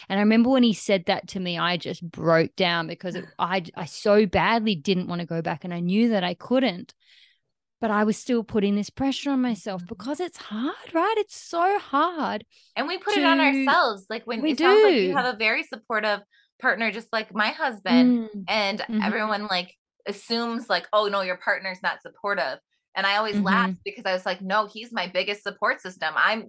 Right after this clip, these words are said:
Speaker 2: I get in my own
Speaker 1: Yeah.
Speaker 2: way. He doesn't <laughs> get in my way."
Speaker 1: Yeah.
Speaker 2: Like, he, he tells
Speaker 1: No.
Speaker 2: me all the things that I need to hear. It's just whether I choose to
Speaker 1: Yeah.
Speaker 2: receive it and allow that space to grow and say, "It's okay. It's okay." Things that,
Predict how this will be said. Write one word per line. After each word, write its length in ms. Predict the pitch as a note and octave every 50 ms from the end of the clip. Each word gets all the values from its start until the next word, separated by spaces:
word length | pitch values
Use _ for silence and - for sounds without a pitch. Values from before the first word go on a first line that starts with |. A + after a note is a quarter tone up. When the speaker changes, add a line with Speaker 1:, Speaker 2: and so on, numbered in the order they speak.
| -
Speaker 2:
I 100 | - G3+
get 140 | G#3 G#3 A#3
in 80 | A#3 G#3+
my 160 | G#3+ F#3 F#3
own 220 | F#3+ G#3+ C4 -
Speaker 1:
Yeah. 80 | - -
Speaker 2:
way. 180 | - - C#3 - -
He 60 | A3
doesn't 200 | A#3 C4 D#4 A#3+
<laughs> 60 | A3
get 100 | - -
in 80 | C4 B3
my 140 | C4 - -
way." 480 | G#3 G#3+ - - A3 - D#3 - - - - - -
Speaker 1:
Yeah. 220 | G3+ G3 G3 G3
Speaker 2:
Like, 140 | F3+ - -
he, 280 | - - - C#4+ C#4+ - - - - _
he 100 | F#3 G3
tells 300 | G3+ A3 A#3 A#3 G#3+ G#3 F#3+ F3+
Speaker 1:
No. 100 | E3+ D#3+ -
Speaker 2:
me 240 | G#3+ A3 A3 F#3+ - _ _ _ - - _
all 220 | - A#3 A#3+ C4+ C4+
the 80 | C4+
things 240 | C4+ C4 C4 C4 C4+
that 120 | A#3 B3+ B3
I 100 | A#3 A3+
need 240 | G#3+ A3+ A#3+ A#3
to 100 | F#3+ A3+
hear. 500 | A#3+ - B3+ C#4 C#4+ C4 A#3+ A3+ G#3+ G#3+ -
It's 200 | G#3 G#3 F#3+ F#3+
just 260 | G3+ G#3 G#3 - -
whether 300 | F#3+ F#3+ G#3 G3 G3+ G3
I 200 | F#3+ F#3+ F#3+ F#3+ F3+ - _
choose 320 | - - G3 F#3 F#3 F3+
to 120 | F3+ F3+ F3
Speaker 1:
Yeah. 40 |
Speaker 2:
receive 420 | F3 F3+ F3+ E3+ D3+ G3+ G#3 G#3 F3+
it 200 | F#3+ F#3+ F#3 -
and 100 | F3+ F#3
allow 380 | F#3 F3+ E3+ E3 F3+ F3+ G3
that 240 | G3 G3+ F#3 - -
space 480 | - _ - E3+ E3 F#3 - - - _ -
to 240 | - F3+ E3+ E3 D#3+
grow 440 | E3 E3+ D3 E3 E3+ E3+ E3+ D#3+ D#3
and 200 | D3 A#2 E3 F3 _ -
say, 280 | G3+ F3 E3 D#3+ D#3+ _ _ _ _ -
"It's 140 | - -
okay. 360 | B3+ C4 - - F#4 D#4 - -
It's 120 | - - -
okay." 240 | D4+ - C#4 D#4+ E4+
Things 280 | E4+ - B3 A#3 A3+ G3+
that, 160 | F#3+ F3+